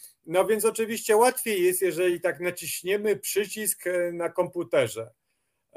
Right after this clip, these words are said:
No i ten przycisk sprawi, że gdzieś tam z drona wyleci rakieta i zabije cywilów. No jest nam łatwiej, po prostu. Tutaj to wyraźnie etycy podkreślali, Bauman o tym wiele pisał.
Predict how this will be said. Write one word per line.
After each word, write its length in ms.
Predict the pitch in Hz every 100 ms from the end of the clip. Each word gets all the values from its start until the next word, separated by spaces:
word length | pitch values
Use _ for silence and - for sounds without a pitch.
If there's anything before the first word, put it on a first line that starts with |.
| 185
No 100 | 247
i 180 | 233
ten 180 | - 214
przycisk 500 | - 233 233 220 -
sprawi, 480 | - 170 180 190 202
że 120 | 175
gdzieś 320 | 143 170 185
tam 220 | - 185 143
z 80 |
drona 440 | 127 151 170 175 165
wyleci 480 | 143 160 160 - 160
rakieta 580 | 147 131 175 175 160
i 100 | 156
zabije 500 | 131 147 127 151 156
cywilów. 640 | 131 151 127 131 117 110 - _ _ -
No 100 | 202
jest 240 | 226 220
nam 140 | 262 262
łatwiej, 500 | 269 226 - 110 101
po 160 | 165
prostu. 640 | 170 233 208 - - 120 - _ _ _ _
Tutaj 460 | - 190 196 202 202
to 120 | 196
wyraźnie 680 | 160 175 175 208 170 196 190
etycy 400 | 151 202 202 180
podkreślali, 760 | 180 160 - 160 - 175 180
Bauman 460 | 147 156 196 202 185
o 120 | 180
tym 260 | 170 180 156
wiele 300 | 170 175 170
pisał. 480 | - 113 - -